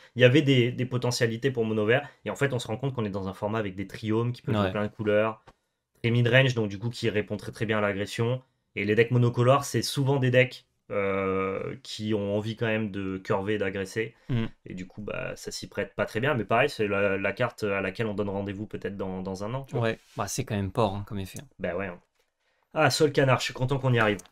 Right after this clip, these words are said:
Speaker 2: C'est exactement comme Ertai.
Speaker 1: C'est comme Artai. Euh,
Speaker 2: C'est
Speaker 1: ça a
Speaker 2: genre, ça
Speaker 1: été,
Speaker 2: mérite top, parce que
Speaker 1: ça a
Speaker 2: par
Speaker 1: été
Speaker 2: rapport,
Speaker 1: beaucoup trop
Speaker 2: euh,
Speaker 1: joué.
Speaker 2: voilà, par rapport à ce qu'on pensait, c'était pas
Speaker 1: Et
Speaker 2: si
Speaker 1: maintenant,
Speaker 2: nul.
Speaker 1: les gens ont compris.
Speaker 2: Mais maintenant, c'est bon, on a compris que si, c'était nul.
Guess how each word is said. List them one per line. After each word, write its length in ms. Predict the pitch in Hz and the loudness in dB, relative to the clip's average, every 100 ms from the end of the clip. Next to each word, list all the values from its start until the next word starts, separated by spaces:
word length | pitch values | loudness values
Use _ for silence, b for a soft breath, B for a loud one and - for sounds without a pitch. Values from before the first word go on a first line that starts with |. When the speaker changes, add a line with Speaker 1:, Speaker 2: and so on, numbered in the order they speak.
| - - | -20 -4
Speaker 2:
C'est 160 | - | 2
exactement 440 | 131 147 165 175 190 | 4 4 6 4 4
comme 140 | 165 | 4
Ertai. 280 | 147 - 104 | 2 2 0
Speaker 1:
C'est 140 | 135 | 2
comme 140 | 165 208 | 4 4
Artai. 400 | - 123 101 - - | 4 2 2 -4 -6
Euh, 140 | 117 110 | 0 2
Speaker 2:
C'est 80 | 120 | 6
Speaker 1:
ça 60 | |
a 100 | 123 | 8
Speaker 2:
genre, 100 | 113 | 8
ça 100 | 113 147 | 8 8
Speaker 1:
été, 80 | |
Speaker 2:
mérite 340 | 131 156 170 - | 10 8 6 6
top, 400 | 185 180 113 - | 6 6 0 0
parce 180 | 120 - | -2 0
que 260 | 131 123 | 4 4
Speaker 1:
ça 120 | 107 123 | 6 8
a 20 | |
Speaker 2:
par 80 | 127 | 8
Speaker 1:
été 80 | 131 | 8
Speaker 2:
rapport, 200 | 185 - | 8 8
Speaker 1:
beaucoup 120 | - | 8
trop 140 | 101 | 8
Speaker 2:
euh, 40 | 143 | 8
Speaker 1:
joué. 360 | 127 143 202 _ | 10 8 6 _
Speaker 2:
voilà, 220 | 107 98 | 4 4
par 140 | 98 113 | 6 6
rapport 160 | 131 | 6
à 40 | 131 | 4
ce 60 | |
qu'on 140 | - 120 | 4 2
pensait, 460 | 135 - 139 131 b b b b _ _ | 2 2 2 0 b b b b _ _
c'était 280 | - 110 113 | -10 -6 -4
pas 200 | - 139 | 2 2
Speaker 1:
Et 20 | |
Speaker 2:
si 180 | 104 104 | 4 6
Speaker 1:
maintenant, 200 | 117 131 | 8 8
Speaker 2:
nul. 80 | 156 | 8
Speaker 1:
les 80 | 123 | 6
gens 140 | 139 | 4
ont 40 | 160 | 2
compris. 420 | 143 127 117 127 | 0 0 -4 -2
Speaker 2:
Mais 100 | 104 | 2
maintenant, 280 | 104 107 143 | 2 4 2
c'est 160 | 151 117 | 2 2
bon, 160 | 131 | 2
on 40 | 127 | 2
a 40 | |
compris 280 | 113 101 143 | 0 -4 -4
que 60 | |
si, 180 | - 131 | -4 -6
c'était 260 | - 127 123 | -4 -4 -2
nul. 240 | 101 98 | -2 -2